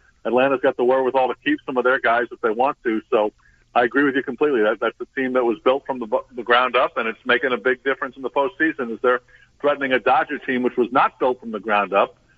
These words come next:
but has a lot of good players at the best record. But this frustrating stretch of not winning a World Series since Kirk Gibson circled the bases back in eighty-nine, uh, the Dodgers are, have their backs against the wall today,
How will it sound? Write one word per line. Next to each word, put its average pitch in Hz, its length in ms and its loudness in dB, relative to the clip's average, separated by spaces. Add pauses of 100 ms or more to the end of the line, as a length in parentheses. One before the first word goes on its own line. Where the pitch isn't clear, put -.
(280)
but 117 140 2
has 135 180 2
a 147 40 -4
lot 143 180 2
of 127 80 -2
good 143 180 -2
players 156 340 2
at 131 60 -4
the 117 80 0
best 135 280 0
record. 135 420 -2
But 120 220 0
this 120 120 -2 (100)
frustrating 135 540 -2
stretch 139 280 -2
of 123 140 -6 (360)
not 131 240 0
winning 151 220 2
a 143 60 2
World 147 340 2
Series 156 280 0
since 131 140 -14 (100)
Kirk 165 280 -4
Gibson 165 420 -4
circled 120 280 -4
the 113 80 -2
bases 120 440 -2 (420)
back 135 200 0
in 135 80 0
eighty-nine, 139 640 2
uh, 120 80 4
the 113 100 -2
Dodgers 127 520 -2
are, 127 140 2
have 120 180 0
their 127 100 2
backs 123 300 0
against 131 240 -8
the 139 40 -2
wall 135 280 2
today, 139 240 0